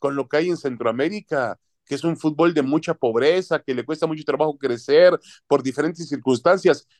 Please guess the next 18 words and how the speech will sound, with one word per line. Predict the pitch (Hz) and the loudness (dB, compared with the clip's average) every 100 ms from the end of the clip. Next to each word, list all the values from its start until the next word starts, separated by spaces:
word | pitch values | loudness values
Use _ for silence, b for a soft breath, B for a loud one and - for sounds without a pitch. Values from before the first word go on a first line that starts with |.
| _ | _
Si | - - | -8 0
el | 165 160 | 2 2
país | - 156 180 220 214 | 2 2 2 -4 -8
más | 175 175 185 180 | -6 -2 -2 -4
poderoso | - 160 147 175 - | -4 0 0 -2 -4
del | 147 139 | -6 -4
mundo, | 160 156 131 120 | -6 -6 -4 -6
o | - 131 | -2 0
uno | 170 190 151 | 0 -4 -8
de | |
los | 131 123 | -8 -6
más | 151 165 | -6 -6
poderosos | - 135 151 156 143 | -4 -2 -2 -4 -8
del | 127 | -8
mundo, | 147 165 143 - b b _ | -8 -2 0 0 b b _
quiere | - 175 196 196 | -6 2 2 4
darle | 170 175 180 | 2 2 -2
prioridad | - 143 131 135 151 165 | -6 -8 -4 0 2 0